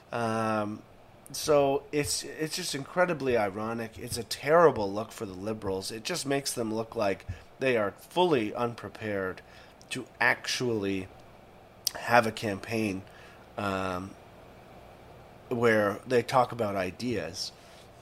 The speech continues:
Um, and yeah, so it's, it, it, this is, it is not a good look right now. If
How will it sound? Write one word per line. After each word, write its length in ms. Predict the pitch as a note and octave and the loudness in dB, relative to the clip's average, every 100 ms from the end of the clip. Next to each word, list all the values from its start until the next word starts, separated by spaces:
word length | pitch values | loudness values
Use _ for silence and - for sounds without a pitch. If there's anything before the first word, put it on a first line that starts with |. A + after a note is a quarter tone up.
| - | -14
Um, 420 | A#2+ G#2 G2 F#2+ F#2+ - C#3+ | -8 -6 -4 -6 -10 -6 -2
and 180 | B2 | 2
yeah, 160 | B2 C3 | 2 2
so 240 | - C#3+ | 2 2
it's, 180 | A#2+ - | 2 0
it, 220 | C#3+ D#3+ | -4 -4
it, 260 | F3 F3 - | -4 -6 -2
this 220 | D#3 G3 | 0 2
is, 300 | C#3 A2+ - - - - - - - - - | 2 0 -2 -8 -18 -18 -20 -20 -20 -20 -4
it 100 | F3+ | 0
is 160 | G3+ A#2 | 0 0
not 280 | A#2+ D3+ B2 | 6 6 6
a 40 | |
good 280 | G#2 A2+ G2+ | 0 -4 -4
look 360 | G2 F#2 - - - - | -6 -6 -12 -20 -18 -8
right 240 | A2 G2+ | -6 -6
now. 420 | G#2+ G2 G2 G#2 - - | -6 -6 -6 -10 -16 -12
If 120 | - | -12